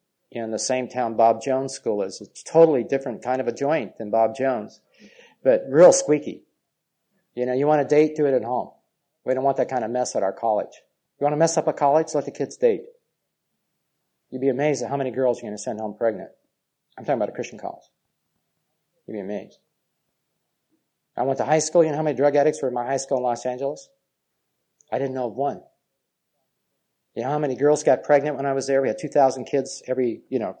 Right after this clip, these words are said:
I was there three years, at six thousand kids. You know how many girls got pregnant that I know of in school that was sent home? One. Most of your small Christian schools can't even boast that today. We've come a long ways, but it's not the right direction. Isn't that right?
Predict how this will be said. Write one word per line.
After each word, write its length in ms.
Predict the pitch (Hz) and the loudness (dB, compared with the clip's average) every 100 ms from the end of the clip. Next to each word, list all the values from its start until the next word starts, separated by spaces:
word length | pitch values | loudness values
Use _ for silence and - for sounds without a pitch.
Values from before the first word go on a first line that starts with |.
| 120 | -6
I 40 | |
was 120 | 120 | 0
there 140 | 143 113 | 0 0
three 180 | 147 | 0
years, 140 | 127 107 | -2 -2
at 80 | - | -6
six 220 | 156 - | -8 2
thousand 260 | 139 127 | 2 2
kids. 160 | 123 143 | 0 -2
You 60 | 131 | -2
know 40 | |
how 40 | |
many 120 | 165 131 | -4 0
girls 220 | 139 135 | 0 0
got 200 | 113 - | -2 0
pregnant 280 | 135 139 127 | -2 -2 -4
that 100 | 101 | -4
I 100 | 120 | -2
know 220 | 156 175 | -2 -2
of 100 | 185 | -4
in 60 | 175 | -8
school 320 | - 170 196 | -2 0 0
that 80 | 151 | -6
was 120 | - | -6
sent 160 | 139 | -4
home? 240 | 143 165 185 _ _ _ - | -4 -4 -6 _ _ _ -6
One. 300 | 120 92 - _ _ _ _ _ _ _ - | -4 -4 -10 _ _ _ _ _ _ _ -2
Most 200 | 139 139 | -2 -2
of 40 | |
your 60 | 120 | -6
small 240 | - 131 | -4 -4
Christian 280 | - 135 123 | -2 -6 -6
schools 280 | - 107 101 | -8 -8 -6
can't 140 | 120 104 | -10 -8
even 100 | 95 | -4
boast 240 | 107 - | -4 -2
that 200 | 117 151 | -6 -6
today. 320 | - - _ _ _ _ _ _ _ _ _ _ _ | -10 -16 _ _ _ _ _ _ _ _ _ _ _
We've 120 | 113 | -12
come 180 | - 131 | -8 -6
a 40 | |
long 360 | 107 120 139 135 | -2 0 0 0
ways, 320 | 139 110 98 | 0 -2 -4
but 80 | - | -10
it's 120 | - | -10
not 160 | 113 98 | -10 -6
the 60 | |
right 160 | 107 95 | -4 -4
direction. 360 | 104 98 - 98 | -4 -6 -8 -8
Isn't 60 | |
that 100 | 123 | -2
right? 220 | 117 143 | 0 0